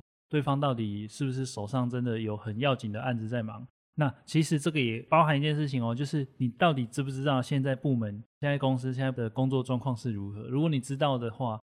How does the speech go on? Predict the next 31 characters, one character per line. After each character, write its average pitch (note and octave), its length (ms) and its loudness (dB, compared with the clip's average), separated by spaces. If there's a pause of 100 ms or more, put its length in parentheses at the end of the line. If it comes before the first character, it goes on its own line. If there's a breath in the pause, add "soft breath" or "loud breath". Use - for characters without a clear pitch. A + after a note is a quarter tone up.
(120)
你 C3+ 240 0
一 E3+ 320 -2
定 F#3+ 180 2
会 F#3 140 4
知 E3+ 160 -6
道 E3 160 2
说 D3+ 380 -4
可 - 180 -2
能 B2 180 2
谁 B2+ 340 -2
手 B2+ 380 -4
上 C#3 260 0
真 E3 320 -2
的 D#3 160 0
就 C#3+ 240 0
是 C#3 300 -2 (160)
有 A#2+ 180 -2
很 B2 200 0
忙 A#2+ 200 0
的 B2 120 0
事 C#3 160 -2
情 A#2+ 120 -4
要 A#2+ 160 -2
做， A#2 380 -8
他 D#3 160 -2
可 C3+ 140 -2
能 A#2 100 -2
就 C3 220 -2
已 B2+ 120 -6
经 B2+ 200 -4
是 B2+ 200 -6